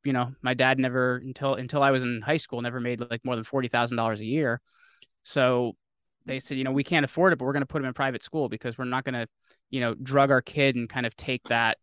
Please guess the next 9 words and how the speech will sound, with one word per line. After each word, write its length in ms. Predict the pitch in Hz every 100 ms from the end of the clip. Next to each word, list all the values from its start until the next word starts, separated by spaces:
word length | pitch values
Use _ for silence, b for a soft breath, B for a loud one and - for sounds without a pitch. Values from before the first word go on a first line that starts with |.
| -
ability 520 | 127 135 143 123 101
out 200 | 113 123
of 100 | 113
him." 300 | - 80 76 _ _ _ _ -
So, 480 | - 123 120 117 - _ _ -
you 120 | 123
know, 60 |
I, 180 | 117 120 -
I 160 | 123